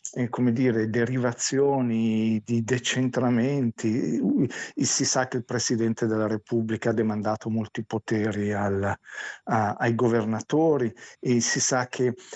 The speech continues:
e, gli stessi, siccome i vertici dei Pasdaran vengono sistematicamente eliminati, c'è tutta una, un, un sistema di controllo,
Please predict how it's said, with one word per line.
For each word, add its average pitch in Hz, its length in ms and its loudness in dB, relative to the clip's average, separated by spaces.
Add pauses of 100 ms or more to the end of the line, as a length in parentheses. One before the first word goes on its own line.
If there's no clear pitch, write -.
e, 127 320 0
gli 131 300 -2
stessi, 123 540 -2
siccome 135 360 -2
i 117 60 2
vertici 120 560 -2
dei 110 100 -2
Pasdaran 117 520 0
vengono 110 300 0
sistematicamente 120 1080 -2
eliminati, 123 760 0
c'è 120 200 -2
tutta 120 460 -4 (340)
una, 113 460 2 (140)
un, - 220 0
un 131 140 -2
sistema 127 420 0
di 117 100 -2
controllo, 120 800 0